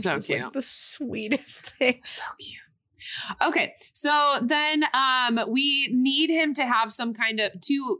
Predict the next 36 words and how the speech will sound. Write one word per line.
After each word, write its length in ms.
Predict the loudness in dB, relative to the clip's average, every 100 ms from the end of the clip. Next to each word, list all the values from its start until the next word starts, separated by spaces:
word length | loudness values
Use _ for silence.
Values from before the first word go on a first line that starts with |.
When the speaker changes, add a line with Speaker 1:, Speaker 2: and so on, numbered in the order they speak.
| -2
Speaker 1:
to 120 | -2
stay 260 | 0 0 -2
a 40 |
coach, 360 | 0 -2 -2 -2
he 120 | -4
needs 180 | -2 -2
to 80 | -2
have 80 | -2
an 80 |
address. 540 | -6 -12 -10 -8 -4 -4
And 340 | -4 -6 -4
so 200 | -2 0 0
Alex's 460 | 0 0 -2 -4
dad 200 | -2 -2 -2
is 100 | -6
a 60 |
realtor, 640 | -6 -2 -2 -2 -4 -6 -8 _ _ _ _ _ _ _ -10 -2
and 320 | 2 2 -2
they 200 | 0 -2
find 260 | 0 -2 -2
out 120 | -2
that 120 | -4
he 120 | -2
has, 180 | -4 -4
like, 160 | -6 -8
this 160 | -6
empty 240 | -4 -6 -8
apartment 400 | -6 -8 -6 -8
space 240 | -4 -4 -6
that 80 |
he's 120 | -10 -6
not 200 | -6 -6
being 200 | -4 2
able 160 | 2
to 60 | 2
sell. 380 | 0 2 2